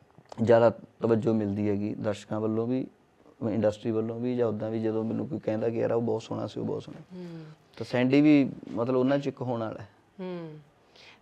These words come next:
Speaker 2: ਤੇ ਇੱਕ ਕਿਰਦਾਰ 'ਚੋਂ ਦੂਜੇ ਕਿਰਦਾਰ 'ਚ ਸ਼ਿਫਟ ਜਦੋਂ ਤੁਸੀਂ ਕਰਦੇ ਹੋ, ਹੋ ਸਕਦਾ ਵੀ ਤੁਹਾਡੇ ਕੋਲ ਬਹੁਤ ਥੋੜ੍ਹਾ ਸਮਾਂ ਹੋਵੇ ਅਗਲੀ ਫਿਲਮ ਦੀ ਸ਼ੂਟ ਤੇ ਪਹੁੰਚਣ ਲਈ, ਹਨਾ? ਤਾਂ ਉਹ ਕਿੰਨਾ ਕੁ ਔਖਾ ਹੁੰਦਾ ਉਹ ਪ੍ਰੋਸੈਸ ਵੀ ਹੁਣ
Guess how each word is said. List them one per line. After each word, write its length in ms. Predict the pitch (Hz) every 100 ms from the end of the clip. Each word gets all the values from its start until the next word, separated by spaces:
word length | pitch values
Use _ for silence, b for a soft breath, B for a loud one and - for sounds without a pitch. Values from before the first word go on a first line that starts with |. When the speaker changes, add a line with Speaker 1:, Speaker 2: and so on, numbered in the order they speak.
| _
Speaker 2:
ਤੇ 140 | 269
ਇੱਕ 360 | 277 269 254 -
ਕਿਰਦਾਰ 540 | - 285 233 220 202
'ਚੋਂ 220 | 202 262 262
ਦੂਜੇ 380 | 220 202 214
ਕਿਰਦਾਰ 480 | 233 247 220 208 196
'ਚ 140 | 196 220
ਸ਼ਿਫਟ 360 | - 220 -
ਜਦੋਂ 240 | 220 220 220
ਤੁਸੀਂ 260 | 214 226
ਕਰਦੇ 340 | 214 196 185 226
ਹੋ, 40 |
ਹੋ 160 | 247 220
ਸਕਦਾ 340 | 220 196 208
ਵੀ 140 | 202
ਤੁਹਾਡੇ 240 | 208 214 202
ਕੋਲ 180 | 208 208
ਬਹੁਤ 340 | 190 214 214 -
ਥੋੜ੍ਹਾ 300 | 202 208 226
ਸਮਾਂ 280 | 233 226 214
ਹੋਵੇ 280 | 208 202 202
ਅਗਲੀ 240 | 190 196
ਫਿਲਮ 320 | 202 196 208
ਦੀ 100 | 220
ਸ਼ੂਟ 300 | 208 208 180
ਤੇ 140 | - 180
ਪਹੁੰਚਣ 440 | 175 175 175 208
ਲਈ, 180 | 196 185
ਹਨਾ? 200 | 202 294 B B B 131 -
ਤਾਂ 180 | 254 254
ਉਹ 160 | 254
ਕਿੰਨਾ 360 | 247 294 269 285
ਕੁ 120 | 294
ਔਖਾ 300 | 262 254 240
ਹੁੰਦਾ 260 | 233 220 202
ਉਹ 60 |
ਪ੍ਰੋਸੈਸ 520 | 202 226 226 190 180 208
ਵੀ 100 |
ਹੁਣ 140 | 208